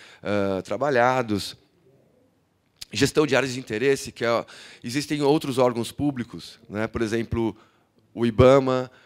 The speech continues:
ah, funai, eles têm polígonos que eles têm que declarar que têm interesse em trabalhar. São terras públicas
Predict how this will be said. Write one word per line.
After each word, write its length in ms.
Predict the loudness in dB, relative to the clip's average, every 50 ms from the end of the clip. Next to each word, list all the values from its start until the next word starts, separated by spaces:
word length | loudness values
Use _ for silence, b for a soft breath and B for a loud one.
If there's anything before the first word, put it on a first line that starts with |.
| b b
ah, 400 | b -8 -6 -6 -4 -4 -6 -8
funai, 460 | -10 -10 -10 -6 -2 0 0 2 2
eles 240 | 0 0 -2 -2 -4
têm 180 | -4 -4 -4 -4 -4
polígonos 680 | -4 -4 -4 -4 -4 -6 -6 -6 -6 -6 -6 -6 -8
que 100 | -8 -6
eles 200 | -6 -6 -6 -6
têm 120 | -6 -6
que 120 | -6 -4 -4
declarar 400 | -4 -2 -2 0 0 0 -2 -4
que 100 | -6 -10
têm 260 | -8 -8 -6 -8 -8 -10
interesse 500 | -8 -4 -2 -2 0 0 -2 -2 -4 -6
em 40 |
trabalhar. 280 | -6 -6 -4 -4 -4 -6
São 160 | -6 -8 -4
terras 320 | 0 2 2 2 2 0 -2
públicas 640 | -4 -4 -4 -2 -4 -4 -6 -6 -8 -8 -10 -16